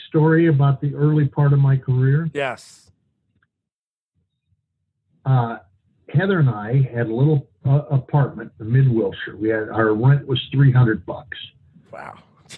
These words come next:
Speaker 1: We didn't have it.
Speaker 2: <laughs>
Speaker 1: I got an audition for Planes, Trains, and Automobiles.
Speaker 2: Oh, yes.
Speaker 1: And this wouldn't happen today, but, and it was a part,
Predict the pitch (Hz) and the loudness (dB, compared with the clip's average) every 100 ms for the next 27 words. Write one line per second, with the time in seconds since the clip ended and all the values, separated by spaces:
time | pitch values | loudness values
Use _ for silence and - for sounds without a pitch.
0 | - 113 110 135 139 135 127 - - - | -2 0 4 4 4 4 2 0 -8 -16
1 | - - _ - _ 960 - 1017 - - | -20 -20 _ -20 _ -18 -18 -18 -20 -12
2 | 320 - _ - 117 127 151 185 175 156 | -12 -12 _ -4 -2 0 0 0 0 0
3 | 131 175 139 - 104 127 139 _ _ - | 0 -2 0 -4 -2 -2 -2 _ _ -20
4 | - - _ _ _ 127 123 - 143 143 | -20 -20 _ _ _ -2 -2 -4 0 2
5 | 160 170 139 - 147 143 143 127 135 131 | 2 0 -2 -2 0 2 0 0 0 2
6 | 120 104 85 - - 143 135 135 131 113 | 0 -2 -8 -12 -14 -8 -4 -2 -2 -2
7 | 135 135 117 95 - - _ - _ _ | -4 -2 -4 -8 -20 -20 _ -20 _ _
8 | _ _ _ _ _ _ _ _ 156 147 | _ _ _ _ _ _ _ _ 2 4
9 | 139 - - 160 180 160 143 202 208 196 | 2 -2 -8 -8 -4 0 2 2 0 -2
10 | 196 170 147 170 170 139 107 92 104 104 | 0 2 2 2 0 0 -4 -6 -10 -10
11 | 95 - - _ - 127 - _ _ 151 | -14 -18 -20 _ -2 -2 -2 _ _ -2
12 | 147 165 175 139 139 - 214 214 156 160 | 0 2 2 0 -2 -4 -2 2 0 -2